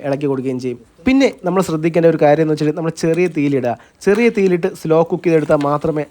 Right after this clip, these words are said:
ആ ഒരു പോത്തുംകാലിൻ്റെ ഉള്ളൊക്കെ നല്ലതുപോലെ വേവത്തുള്ളൂ, അല്ലാന്നുണ്ടെങ്കിൽ അടിയിൽ പിടിക്കാനും ചാൻസ് ഉണ്ട്.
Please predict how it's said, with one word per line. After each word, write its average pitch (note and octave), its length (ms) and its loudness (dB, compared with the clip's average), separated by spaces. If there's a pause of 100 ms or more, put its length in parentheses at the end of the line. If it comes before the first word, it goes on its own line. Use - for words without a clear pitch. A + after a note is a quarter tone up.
ആ F#3+ 80 -6
ഒരു E3+ 140 -8
പോത്തുംകാലിൻ്റെ D#3 600 -2 (100)
ഉള്ളൊക്കെ D3+ 340 -2
നല്ലതുപോലെ C#3+ 440 0 (140)
വേവത്തുള്ളൂ, C3 420 -4 (340)
അല്ലാന്നുണ്ടെങ്കിൽ G3 500 0 (220)
അടിയിൽ D#3+ 280 -2
പിടിക്കാനും C#3+ 360 -2
ചാൻസ് B2+ 260 -4
ഉണ്ട്. A#2+ 120 -8